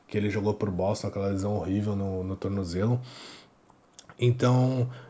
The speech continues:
mesmo assim, o time se superou. O time tem um jogador fenomenal, que é o Jason Tatum. É, esse cara vai ser muito grande na liga, é um cara que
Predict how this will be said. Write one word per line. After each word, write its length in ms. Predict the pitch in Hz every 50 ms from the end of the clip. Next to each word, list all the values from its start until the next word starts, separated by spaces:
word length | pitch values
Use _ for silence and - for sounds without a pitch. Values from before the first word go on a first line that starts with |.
| - -
mesmo 240 | 120 139 139 151 147
assim, 240 | 135 - - 139
o 60 | 143 135
time 280 | - - 139 139 131
se 140 | 123 - 123
superou. 800 | - - 123 123 - 123 110 104 107 117 127 135 135 123 98 101
O 80 | 110
time 360 | 107 - - - 127 131 135
tem 180 | 123 127 143 131
um 60 | 131
jogador 380 | 123 135 123 123 113 117 123 123
fenomenal, 920 | - - - - - - - 131 147 147 139 135 123 101 101 107 120 120
que 120 | 123 - 113
é 60 | 110
o 180 | 110 110 107
Jason 480 | 101 95 95 107 110 107 104 107 104 98
Tatum. 720 | 98 - - 98 104 110 117 120 - 120 117 117 117 107 101 - _ _ -
É, 520 | - 95 95 98 98 98 95 92 90 - - - -
esse 240 | 113 110 - - 113
cara 260 | - - 113 117 120
vai 120 | 110 117
ser 140 | 113 - 117
muito 280 | 104 101 117 123 123 120
grande 320 | 101 101 107 113 107 -
na 100 | 110 101
liga, 300 | 95 95 98 107 107 110
é 40 | 104
um 100 | 104 101
cara 220 | 92 - 107 107 104
que 360 | - - 110 107 101 98